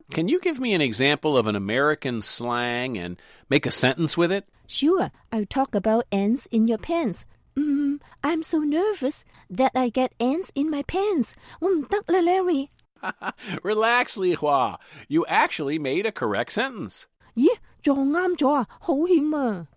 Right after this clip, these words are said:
Speaker 1: Do you feel a little more confident now?
Speaker 2: 嗯，好似真係覺得好咗好多啊。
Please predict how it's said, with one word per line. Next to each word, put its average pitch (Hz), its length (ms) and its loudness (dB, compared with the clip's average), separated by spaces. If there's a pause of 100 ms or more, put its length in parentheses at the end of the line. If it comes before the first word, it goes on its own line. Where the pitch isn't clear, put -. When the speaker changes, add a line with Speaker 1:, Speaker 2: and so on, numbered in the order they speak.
(140)
Speaker 1:
Do 98 100 -6
you 101 120 0
feel 113 260 2
a 101 60 4
little 117 220 2
more 107 280 0
confident 170 540 -2
now? 190 300 -4 (260)
Speaker 2:
嗯， 247 400 2
好 262 140 -2
似 269 160 -4
真 294 160 0
係 311 60 -2
覺 247 260 -2
得 294 80 0
好 285 120 -2
咗 269 160 -2
好 262 180 -2
多 262 300 0
啊。 156 180 -6